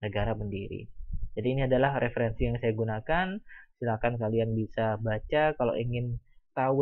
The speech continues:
lebih lengkap apa saja negaranya. Karena nggak mungkin saya sebutkan satu persatu. Misalnya B B B ada seratus sembilan puluh tiga negara, nggak mungkin saya sebutkan satu-satu. Ya, apalagi yang lima,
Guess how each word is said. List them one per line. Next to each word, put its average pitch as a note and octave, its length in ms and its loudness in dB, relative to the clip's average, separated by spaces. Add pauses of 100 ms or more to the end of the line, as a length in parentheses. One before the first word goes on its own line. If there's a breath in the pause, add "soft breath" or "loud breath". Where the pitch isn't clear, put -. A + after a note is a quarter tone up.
lebih B2+ 240 4
lengkap C#3+ 320 0 (320)
apa A2+ 240 -4
saja B2 240 0
negaranya. B2 720 0 (240)
Karena C3+ 160 2
nggak C#3 120 4
mungkin C#3+ 280 0
saya D3+ 160 0
sebutkan C#3 400 0
satu C#3+ 160 2
persatu. C3+ 480 0
Misalnya C3 240 0
B C3 160 6
B B2 160 6
B C#3+ 80 -2
ada C#3+ 160 0
seratus C3 640 0 (480 soft breath)
sembilan C3 320 4
puluh C3 160 2
tiga B2+ 160 0
negara, B2 320 4
nggak A#2 160 4
mungkin C3 240 4
saya C3 160 2
sebutkan B2+ 320 0
satu-satu. C3 720 0 (640)
Ya, A#2+ 180 -4
apalagi A#2 380 2
yang C3 160 2
lima, B2+ 60 4